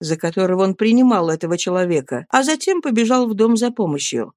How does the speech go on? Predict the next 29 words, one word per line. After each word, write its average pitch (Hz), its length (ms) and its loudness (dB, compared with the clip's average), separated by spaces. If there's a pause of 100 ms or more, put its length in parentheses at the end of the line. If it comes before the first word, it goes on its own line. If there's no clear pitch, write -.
(280)
Подождав, 156 540 -2
пока 175 300 -4
его 165 260 2
унесут 180 420 0
в 165 80 -12
гостиницу, 269 840 -2
он 302 260 2
направился 233 680 0
домой, 196 520 0
торопясь 185 540 0
изо 202 180 0
всех 220 300 -2
сил, 285 320 -4
чтобы 170 320 -4
наверстать 175 560 -2
потерянное 185 580 0
время, 175 460 0 (220)
и 202 80 0
с - 100 -2
немалым 214 420 4
удивлением 220 760 4
и 220 40 4
некоторым 226 540 0
страхом 294 540 -2
раздумывая 262 840 0
о 170 100 -4
странном 202 480 0
поведении 170 540 -2
незнакомца. 185 920 -2